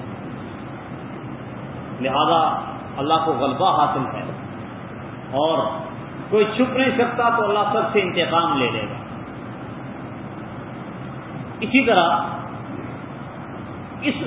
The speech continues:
صورت میں جو اللہ سبحانہ و تعالیٰ نے دعویٰ کیا ہے، اس دعوے کی وجہ ان آیات میں ہے۔ دعویٰ ہے صورت کا، "اللہ لا الہ الا ہو"،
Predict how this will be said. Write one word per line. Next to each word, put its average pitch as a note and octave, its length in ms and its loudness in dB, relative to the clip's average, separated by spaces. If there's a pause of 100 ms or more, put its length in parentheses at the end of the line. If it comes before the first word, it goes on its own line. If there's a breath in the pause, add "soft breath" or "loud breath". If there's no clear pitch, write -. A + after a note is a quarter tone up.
(140)
صورت C4+ 340 4
میں C#4 120 4
جو C4+ 140 4
اللہ C4 140 8
سبحانہ B3+ 540 6
و A#3 260 6
تعالیٰ A3 320 6
نے A3 80 4 (120)
دعویٰ B3+ 380 6
کیا D3+ 300 4
ہے، - 260 -4 (1200)
اس - 380 0
دعوے B3 440 6
کی A#3 200 4
وجہ A3 500 6 (600)
ان F#3+ 180 -2
آیات D#3 500 6
میں C3+ 100 -2 (100)
ہے۔ G#2+ 100 -6 (640)
دعویٰ G#3 340 6
ہے F#3 160 4 (160)
صورت E3+ 340 0
کا، D3+ 300 4 (220)
"اللہ G3 520 4
لا A3+ 120 6
الہ B3 640 6
الا G3+ 120 6
ہو"، D3+ 380 4